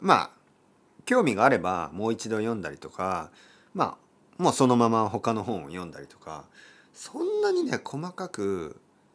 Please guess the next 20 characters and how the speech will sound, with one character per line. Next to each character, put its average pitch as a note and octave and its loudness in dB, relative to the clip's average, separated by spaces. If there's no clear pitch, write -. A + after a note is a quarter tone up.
気 - -6
に A#2+ -2
し - -8
な D#2+ -12
い。 - -20
で、 A2+ -4
気 - -8
に B2 -4
す A#2 -12
る G2+ -8
必 - -10
要 G#2+ -2
は F2+ -6
な A2+ -2
い - -8
と - -20
思 - -20
い - -20
ま - -20
す。 - -20